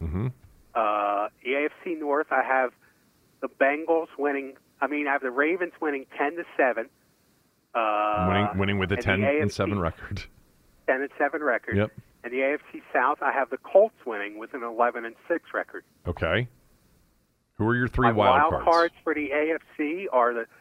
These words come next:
Speaker 2: the Chargers, the Bengals, and the Titans.
Speaker 1: Bengals and Titans. Didn't you last year, actually, I'm remi-, reminded of this, you know, as you were bitching about making all these picks.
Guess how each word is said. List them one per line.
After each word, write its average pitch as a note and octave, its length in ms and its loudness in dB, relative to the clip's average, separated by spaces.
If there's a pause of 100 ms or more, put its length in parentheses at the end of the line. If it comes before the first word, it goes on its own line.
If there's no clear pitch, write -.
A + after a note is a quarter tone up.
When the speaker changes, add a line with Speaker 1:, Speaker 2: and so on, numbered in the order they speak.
(260)
Speaker 2:
the A2+ 80 -14 (160)
Chargers, D#3 520 2 (120)
the B2+ 80 -4 (100)
Bengals, E3 500 0
and B2+ 120 -8
the A#2+ 60 -8 (100)
Titans. G2+ 340 -4 (1120)
Speaker 1:
Bengals G2 760 -2 (280)
and D#2 580 -6 (440)
Titans. D2 400 -8
Didn't B3+ 360 -2
you G3+ 460 0
last A2+ 380 0
year, D#2 240 -2
actually, F#2+ 320 0
I'm D2+ 120 -6
remi-, E2+ 360 0
reminded F2+ 520 0
of A#1+ 80 -12
this, - 460 -14
you D2+ 100 -12
know, C2+ 120 -10
as C#2 160 -8
you F2 80 -2
were D#2 80 -2
bitching C#2 420 -2
about C#2 220 -8
making D#2 280 -6
all C#2+ 120 -8
these D2 200 -10
picks. - 360 -2